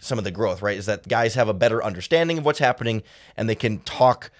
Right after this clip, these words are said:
on a deeper level, not just the surface level of trying to figure out what they're supposed to do and what that's supposed to look like. But I think when we,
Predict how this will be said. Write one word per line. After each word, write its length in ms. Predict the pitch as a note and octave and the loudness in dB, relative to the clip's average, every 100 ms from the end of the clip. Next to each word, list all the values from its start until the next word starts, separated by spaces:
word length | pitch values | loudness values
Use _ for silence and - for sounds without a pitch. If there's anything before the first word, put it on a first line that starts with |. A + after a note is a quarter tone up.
| _ | _
on 140 | - A#2 | -2 0
a 40 | |
deeper 280 | A2 D3 C3 | 0 0 2
level, 240 | B2 A2+ | 4 4
not 180 | A#2 C3+ | 4 2
just 160 | C#3+ A#2 | 0 -6
the 80 | G#2+ | -2
surface 340 | E3 E3 B2+ | -2 -2 2
level 200 | B2+ A#2 | 0 0
of 80 | G2+ | -6
trying 260 | - A#2+ | -2 -2
to 60 | G#2+ | -2
figure 240 | A#2 A2 | -2 2
out 160 | A2 G2 _ _ _ _ _ _ | 2 0 _ _ _ _ _ _
what 380 | C#3+ D3+ - - | 2 2 -2 0
they're 140 | C3 | 2
supposed 440 | - A#2+ C#3 B2 - | 0 0 2 2 -4
to 40 | |
do 400 | F2+ A2+ A#2+ A#2+ - - | -4 -2 0 -2 -6 -6
and 180 | A#2 A2+ | -4 0
what 220 | A#2+ - | 0 2
that's 200 | A#2+ - | 0 0
supposed 360 | - - A2 - | -6 -4 -4 -4
to 80 | G#2 | -8
look 160 | G#2 | -6
like. 180 | F#2+ F2 | -6 -2
But 80 | - | -2
I 60 | |
think 220 | F3+ F#3 - - _ _ | 0 -2 -6 -20 _ _
when 140 | - F3+ | -4 -2
we, 220 | D#3 | -2